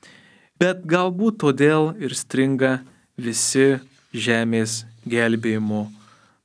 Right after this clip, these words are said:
planai. Būtent nes neturima omeny to seno, gero, a, nuo pat visose tradicijose pažįstamo saiko, saiko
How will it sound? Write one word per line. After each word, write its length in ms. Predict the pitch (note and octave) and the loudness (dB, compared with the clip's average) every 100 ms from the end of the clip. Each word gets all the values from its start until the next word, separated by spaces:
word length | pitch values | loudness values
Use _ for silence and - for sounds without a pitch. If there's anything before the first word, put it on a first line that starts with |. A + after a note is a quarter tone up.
| - | -2
planai. 480 | A#2 A2+ A#2 G#2+ - - | 0 2 2 0 -6 -16
Būtent 560 | - A2+ A#2+ A#2 G#2 A2+ | -6 -2 0 -2 -2 -4
nes 240 | G#2+ - - | -4 -4 -12
neturima 800 | - B2+ A2+ A2+ A#2+ A#2 A2+ A2 | -12 -6 -4 -4 0 0 2 0
omeny 440 | A2 A2 G#2+ A2+ A2 | -2 -2 -2 0 -2
to 240 | A2+ G#2 | -2 -6
seno, 640 | G2 - C#3 D#3 E3 E3+ E3+ - - _ _ - | -4 -2 0 0 0 0 -2 -8 -20 _ _ -14
gero, 600 | B2 B2+ B2 B2+ C3 C#3+ - _ _ _ _ _ - | -4 0 2 2 0 -2 -12 _ _ _ _ _ -14
a, 320 | C3 G#2+ G#2 | -8 -6 -6
nuo 240 | G#2+ B2+ B2 | -6 -2 -2
pat 320 | B2 D#3 D3+ - - - - C3 A#2+ A#2+ | 0 -2 -2 -14 -18 -16 -14 -12 -12 -6
visose 380 | B2+ D3 D3 D#3+ | -2 0 2 0
tradicijose 840 | - A#2+ D3 C#3+ C3+ A2+ - G#2+ G#2 - | 0 -6 -4 -2 0 -2 -4 -6 -8 -4
pažįstamo 840 | C3+ B2 B2 C3 - C3+ A#2+ A#2+ A#2 - _ _ _ _ _ - | 0 0 -2 -4 -4 -2 -2 -2 -6 -12 _ _ _ _ _ -10
saiko, 540 | - A#2+ B2 B2 A2 - | -4 0 0 -2 -12 -16
saiko 640 | - - B2+ C3+ C#3 B2+ | -10 -4 0 -2 0 -2